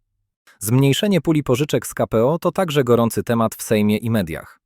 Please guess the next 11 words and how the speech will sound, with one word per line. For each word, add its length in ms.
Agencje 400
ratingowe 560
już 200
wpisały 540
brak 280
planu 320
konsolidacji 680
fiskalnej 520
do 100
swoich 300
analiz. 480